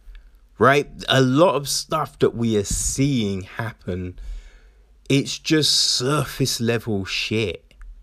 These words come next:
It's not getting to the crux of the issues. And this is a crux of the issue thing, right?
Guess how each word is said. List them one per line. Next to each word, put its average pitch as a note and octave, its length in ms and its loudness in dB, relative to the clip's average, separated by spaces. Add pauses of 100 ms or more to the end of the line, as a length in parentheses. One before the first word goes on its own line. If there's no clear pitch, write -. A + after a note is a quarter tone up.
(720)
It's A#2+ 280 -2
not A#2 500 0
getting G#2+ 640 0
to G2 600 -2
the F#2 200 -4 (100)
crux - 880 -4
of F#2+ 180 -2
the G2 240 -2
issues. - 520 -6 (540)
And A2 160 2
this E3+ 200 4
is A#2+ 100 2
a G#2+ 80 4
crux - 440 -4
of G#2+ 120 0
the G2 160 -2
issue G2 300 -2
thing, A1+ 420 -6 (840)
right? A#2+ 340 2